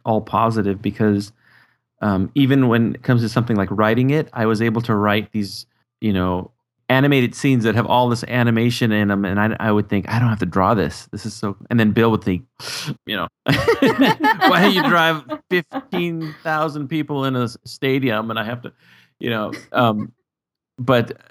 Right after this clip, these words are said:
it was, there was, like, almost no limits when I was writing it. I could just go free. Whereas if it was, if I was writing for myself,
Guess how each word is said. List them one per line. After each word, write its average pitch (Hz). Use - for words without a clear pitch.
it 156
was, 131
there 143
was, 135
like, 117
almost 135
no 120
limits 113
when 113
I 104
was 98
writing 110
it. 92
I -
could 104
just 98
go 98
free. 113
Whereas 104
if 101
it 107
was, 104
if -
I 107
was 104
writing 107
for 92
myself, 104